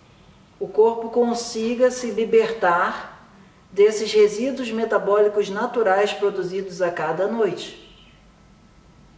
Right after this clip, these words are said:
Aqui a gente tá acrescentando o banho de sol,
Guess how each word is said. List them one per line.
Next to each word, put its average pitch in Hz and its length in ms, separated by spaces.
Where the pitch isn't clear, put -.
Aqui 277 260
a 269 100
gente 233 260
tá 226 100
acrescentando 202 840
o 190 40
banho 175 300
de 233 120
sol, - 680